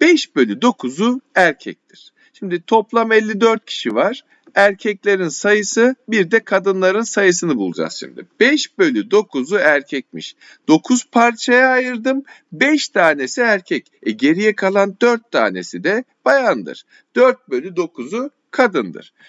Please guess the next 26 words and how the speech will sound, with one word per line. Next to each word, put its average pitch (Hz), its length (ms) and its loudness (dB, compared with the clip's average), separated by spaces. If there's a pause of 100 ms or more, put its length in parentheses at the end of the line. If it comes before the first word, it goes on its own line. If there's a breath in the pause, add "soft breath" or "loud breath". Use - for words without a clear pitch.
(300 soft breath)
Bu 220 200 0
topluluktaki 147 920 -2
bayan 180 340 2
sayısı 123 640 -6 (100)
kaçtır? - 600 -4 (580 soft breath)
Topluluk 220 560 0 (100)
elli 233 340 0
dört 247 240 0
kişiydi. - 580 -14 (200)
Benim 233 380 -6
direkt 254 360 -4
beş 247 280 0
bölü 160 220 4
dokuzu 139 420 0
bulmama 143 460 0
artık 127 480 -2
gerek 185 380 0
yok. 127 160 0 (260)
Direkt 269 300 0
kadınların 214 720 0
kesir 226 360 0
olarak 180 480 2
ne 233 120 -2
kadar 135 260 0
olduğunu 180 580 2
bulabiliyorum. 180 760 2